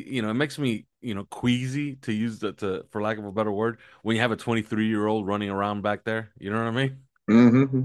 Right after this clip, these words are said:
Speaker 1: But when you have an old guy back there, like, you kinda trust him, like, man, he's gonna know where to be. If you call zone coverages, he's gonna know how to play 'em. You know,
Speaker 2: Mm-hmm.
Speaker 1: Justin Bethel, now, uh, I'm not saying I want him to play sixty snaps the rest of the year,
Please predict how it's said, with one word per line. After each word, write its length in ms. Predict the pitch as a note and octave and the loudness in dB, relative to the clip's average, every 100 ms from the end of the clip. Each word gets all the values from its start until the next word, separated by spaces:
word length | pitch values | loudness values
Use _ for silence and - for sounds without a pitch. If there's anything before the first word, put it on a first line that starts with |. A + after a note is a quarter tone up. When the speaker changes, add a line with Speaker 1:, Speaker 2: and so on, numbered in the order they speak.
| B2+ _ - | -4 _ 2
Speaker 1:
But 100 | D3 | 4
when 100 | F#3 | 6
you 60 | |
have 160 | G#3+ C4 | 6 6
an 80 | F3+ | 4
old 280 | D#3+ F3 - | 4 2 0
guy 260 | F#2 F#2+ | -6 -4
back 280 | F#2 G2+ F2+ | -2 -2 0
there, 180 | G2+ G#2 | -2 0
like, 220 | G2+ A2 - | -2 -4 -6
you 160 | B2+ | -6
kinda 280 | B2 - C4 | -4 -4 -4
trust 500 | C#3 - D3 D3+ - | -4 -4 0 0 -2
him, 100 | A#2 | -4
like, 140 | G#2 F2 | -2 -4
man, 460 | G#2+ G#2+ A2+ A2 - | -6 -4 -4 -6 -6
he's 220 | - C3+ | -2 0
gonna 180 | C#3+ B2+ | 2 2
know 180 | A2+ B2+ | 4 2
where 320 | G2 A2 B2 | 4 4 4
to 80 | B2 | 0
be. 400 | F#2 F#2+ F#2+ - | -4 -8 -10 -8
If 120 | G2+ | -6
you 80 | F#2+ | -6
call 560 | - - A#2+ B2 A#2 - _ _ _ _ _ | -6 2 6 6 4 0 _ _ _ _ _
zone 280 | F2 A#2+ B2 | 0 0 2
coverages, 480 | - A#2+ A#2 G#2+ F2 | 2 0 0 -4 -6
he's 160 | F#2+ | -8
gonna 180 | G2 G#2 | -6 -4
know 160 | G2 A2 | 0 0
how 80 | A2+ | 0
to 80 | F#2+ | -2
play 320 | - G2 F#2 | -6 -6 -6
'em. 220 | F2+ F2+ _ _ _ _ _ _ | -10 -14 _ _ _ _ _ _
You 120 | A2+ F3 | 2 4
know, 80 | D#3 | 4
Speaker 2:
Mm-hmm. 0 | |
Speaker 1:
Justin 380 | E3 F#3 A3 C#3+ | 2 2 0 2
Bethel, 420 | D3 D#3 D3 A#2 | 4 4 0 -2
now, 340 | A#2 G2+ F2 - | 0 -2 -4 -10
uh, 120 | G#2+ G#2+ _ - | -10 -10 _ -8
I'm 120 | G#2+ | -4
not 120 | G#2 - | -4 -4
saying 180 | A2+ | -4
I 80 | F#2+ | -4
want 160 | F#2+ G2 | -4 -4
him 60 | F2+ | -6
to 60 | |
play 160 | G#2 F#2 | -6 -6
sixty 300 | - G#2 F#2 | -6 -10 -10
snaps 400 | - G2+ F#2 - | -8 -8 -8 -12
the 80 | F#2 | -10
rest 240 | F2 - | -10 -12
of 60 | D#2+ | -14
the 80 | E2+ | -8
year, 320 | B2+ - | -6 -6